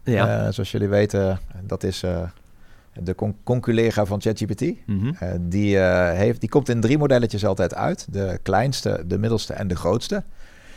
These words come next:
Speaker 2: En de grootste heet Opus, de middelste heet Sonnet. En, eh, de grootste had een vier punt één versie en er is nu een vier punt vijf versie van Sonnet uit.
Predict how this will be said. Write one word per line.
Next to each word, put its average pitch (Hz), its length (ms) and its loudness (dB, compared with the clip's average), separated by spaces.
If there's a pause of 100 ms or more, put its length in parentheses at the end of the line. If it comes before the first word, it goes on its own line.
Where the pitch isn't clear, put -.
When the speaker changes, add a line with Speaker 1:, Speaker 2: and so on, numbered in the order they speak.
(120)
Speaker 2:
En - 100 -8
de 90 80 0
grootste 135 380 6
heet 98 240 2
Opus, 127 340 0
de 95 100 0
middelste 110 340 0
heet 87 240 -2
Sonnet. - 640 -4
En, 95 500 -4
eh, 90 80 -8 (540)
de 95 200 -4
grootste 131 400 0
had 85 180 -2
een 113 100 -2
vier 135 160 2
punt 120 180 -2
één 127 200 -2
versie 123 340 0
en 104 100 -4
er 101 120 -4
is 107 140 -6
nu 101 180 -4
een 90 120 -6
vier 78 180 -8
punt 87 200 -8
vijf - 260 -10
versie 92 360 -8
van 120 120 -6
Sonnet 156 400 -6
uit. - 240 -10